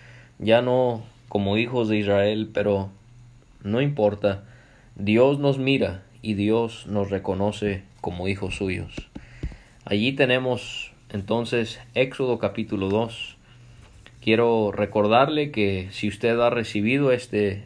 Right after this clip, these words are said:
audio y quiere recibirlo a su, eh, número personal, lo puede hacer,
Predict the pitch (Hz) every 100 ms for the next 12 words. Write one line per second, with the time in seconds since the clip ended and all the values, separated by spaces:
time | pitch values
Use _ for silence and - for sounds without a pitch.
0 | - 110 120 131 147 135 98 110 107 107
1 | 101 101 104 104 107 104 127 131 123 104
2 | 104 95 95 - - - - - - _
3 | _ - - 85 - 113 127 120 113 113
4 | 101 104 107 139 156 104 95 107 110 107
5 | 98 98 95 - 113 131